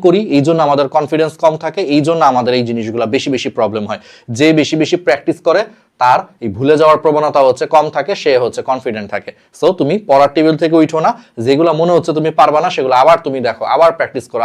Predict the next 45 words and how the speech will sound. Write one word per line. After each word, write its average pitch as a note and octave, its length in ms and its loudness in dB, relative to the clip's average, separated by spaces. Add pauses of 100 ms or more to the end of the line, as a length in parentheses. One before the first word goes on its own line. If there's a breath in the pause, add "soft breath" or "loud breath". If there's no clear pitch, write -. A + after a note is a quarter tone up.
আবার D#3+ 180 4
একটু - 200 -12
খাতায় C3+ 300 2
লেখো, A#2 200 -2 (380 soft breath)
দেখবা C#3 300 2
মনে E3+ 180 0
পড়ে D#3 200 2
যাবে, G2+ 160 -2 (100)
ঠিক D3+ 160 -2
আছে? D#3+ 120 -2 (340 soft breath)
মাথা C3 220 2
ঠান্ডা D#3+ 280 2
রাখো, D#3+ 260 0
আর C3+ 60 -2 (100)
মাথা C3+ 240 -4
ঠান্ডা D3 280 -2
রাখলে C#3+ 280 -4
হচ্ছে C#3+ 180 -4 (500 soft breath)
আমাদের C3+ 300 2 (120)
ব্রেন C#3+ 240 0
ফিফটি F3 320 0
পার্সেন্ট C3 280 -4 (120)
বেশি C3+ 180 -4 (100)
কাজ A#2 120 -2 (100)
করে G#2 220 -2
যখন A#2 240 -6
মাথা A2+ 220 -4
ঠান্ডা B2 280 -2
থাকে, A2+ 220 -8
দেখবো A#2+ 160 -2 (100)
অটোমেটিক D3 380 0
তোমার C3 220 0
অনেক C#3 180 -4
কিছু C3+ 200 -6
হচ্ছে A#2 220 -6
মনে A#2+ 180 0
পড়ে A#2 200 2
যাবে, G#2+ 120 -2 (100)
ঠিক E3 160 2
আছে? C#3+ 120 0 (380 soft breath)
একদমই F3 400 2
ঘাবড়াবা A#2 380 0
না। G#2+ 40 -6 (100)
এই D#3+ 120 4
মুহূর্তে D#3+ 260 -2